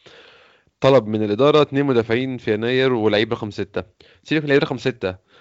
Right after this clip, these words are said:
أنا أصلًا لو قلت، لو قلت أكيد في غلطة وهو طلب ست مدافعين، عشان هو الواقع يكون عايز ست مدافعين، مش عايز <laughs> لعيب رقم ستة.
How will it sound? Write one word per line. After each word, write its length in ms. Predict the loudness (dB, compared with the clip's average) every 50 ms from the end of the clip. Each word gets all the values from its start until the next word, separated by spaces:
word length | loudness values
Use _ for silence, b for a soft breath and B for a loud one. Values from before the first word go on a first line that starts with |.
| b b b b b
أنا 160 | -2 0 0
أصلًا 280 | 0 0 0 -2 0 0
لو 80 | 2 2
قلت، 200 | 2 0 -2 -2
لو 120 | 0 0
قلت 140 | 0 0 0
أكيد 200 | -2 -4 -6 -6
في 100 | -4 -2
غلطة 280 | 0 0 0 2 2 2
وهو 160 | 4 4 2
طلب 220 | 2 2 0 -2
ست 200 | -2 -2 -4 -4
مدافعين، 420 | -2 -2 -2 -2 -2 -2 -2 -2 -4
عشان 200 | -4 -4 -2 0
هو 80 | 0
الواقع 280 | 2 2 2 0 0 -2
يكون 140 | -2 -2 -2
عايز 120 | -4 -4
ست 160 | -6 -10 -10
مدافعين، 340 | -8 -8 -8 -6 -4 -6 -4
مش 120 | -4 -2 0
عايز 180 | 0 0 0
<laughs> 100 | 0 -2
لعيب 280 | -2 0 -2 -2 -2 -2
رقم 180 | -2 -4 -4
ستة. 320 | -4 -6 -8 -8 -8 -14